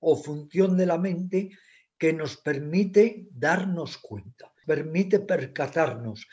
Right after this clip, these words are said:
incluso darnos cuenta de que nos estamos dando cuenta, que eso sería la autoconsciencia.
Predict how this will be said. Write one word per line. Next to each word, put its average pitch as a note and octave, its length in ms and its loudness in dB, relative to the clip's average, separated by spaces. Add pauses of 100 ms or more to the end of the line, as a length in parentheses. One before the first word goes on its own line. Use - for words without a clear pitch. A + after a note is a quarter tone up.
(180)
incluso F#3 920 2 (280)
darnos F#3 640 0
cuenta G#3 520 0
de F#3+ 200 0
que D#3+ 140 -2
nos D3+ 380 -6
estamos F3 580 0
dando D3+ 480 -6
cuenta, F3 480 -2
que C#3 80 -6
eso C#3 220 -4
sería F3 520 -2 (360)
la C3+ 160 0
autoconsciencia. - 1200 -6